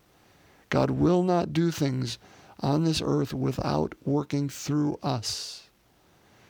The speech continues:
That marvelous incarnation we celebrated December twenty-fifth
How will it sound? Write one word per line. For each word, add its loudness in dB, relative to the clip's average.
That -2
marvelous 0
incarnation -2
we -2
celebrated -2
December -2
twenty-fifth -4